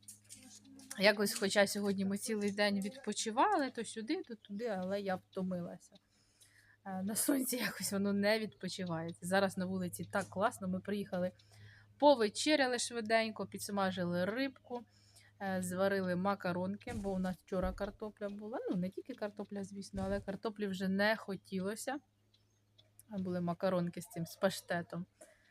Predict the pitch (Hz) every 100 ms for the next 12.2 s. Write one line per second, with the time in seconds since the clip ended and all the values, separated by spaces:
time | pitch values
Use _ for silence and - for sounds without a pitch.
0 | _ _ _ - 190 - 185 240 233 202
1 | 214 254 320 311 - 262 254 - - -
2 | - 220 202 185 285 262 220 226 208 208
3 | 202 202 - 196 196 190 202 214 427 -
4 | - - 233 254 262 240 - - - -
5 | 269 285 233 226 214 202 208 214 226 220
6 | 196 196 202 - 175 190 - 226 202 185
7 | 175 175 185 196 - 214 208 196 269 269
8 | 208 190 185 202 190 - 180 190 180 -
9 | - - - - - - _ - 254 262
10 | - 214 - 190 151 - 170 - 208 190
11 | 180 180 170 233 214 185 - 247 311 320
12 | - 330